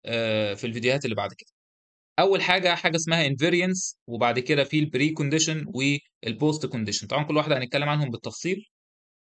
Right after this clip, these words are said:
في السلايدز اللي جاية. أول حاجة الانفيرينس. ال، الانفيرينس بنقول think of them as safety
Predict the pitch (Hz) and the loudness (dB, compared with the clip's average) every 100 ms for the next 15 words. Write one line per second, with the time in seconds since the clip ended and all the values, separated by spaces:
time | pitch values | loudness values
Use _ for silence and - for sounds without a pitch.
0 | _ _ _ 117 123 135 135 117 104 95 | _ _ _ -8 -2 -2 0 -4 -4 -2
1 | 101 175 170 185 165 135 127 123 107 107 | 0 0 2 0 2 2 2 2 2 0
2 | - - _ _ _ _ _ 127 - 123 | -4 -12 _ _ _ _ _ -4 -2 -2
3 | 127 139 202 208 208 190 131 139 139 143 | 0 2 4 2 2 -2 0 0 0 2
4 | 185 185 - - - 185 180 139 139 151 | 2 2 -4 -4 0 0 2 0 2 0
5 | 180 175 143 165 160 - _ _ - 151 | 0 0 2 2 0 -6 _ _ -10 -4
6 | 170 170 | -4 -2